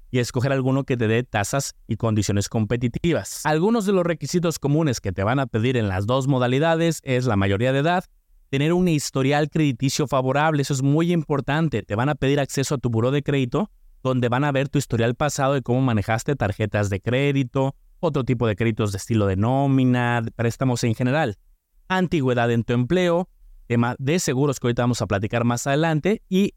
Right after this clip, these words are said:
ingresos mínimos. Y entre varios elementos más, hay tres cosas que se tienen que juntar para obtener unas buenas condiciones de crédito.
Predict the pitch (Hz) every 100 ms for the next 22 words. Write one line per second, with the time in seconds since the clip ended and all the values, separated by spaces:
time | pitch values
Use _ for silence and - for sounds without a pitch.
0 | - 139 135 147 - 139 139 160 156 113
1 | 98 - - 185 185 220 320 294 175 180
2 | 196 180 160 160 170 - - 175 185 196
3 | 180 - 165 156 165 - 120 113 143 135
4 | 113 117 110 131 131 123 98 - 104 113
5 | 123 135 120 117 117 120 123 113 101 98
6 | 107 101 95 - 95 87 -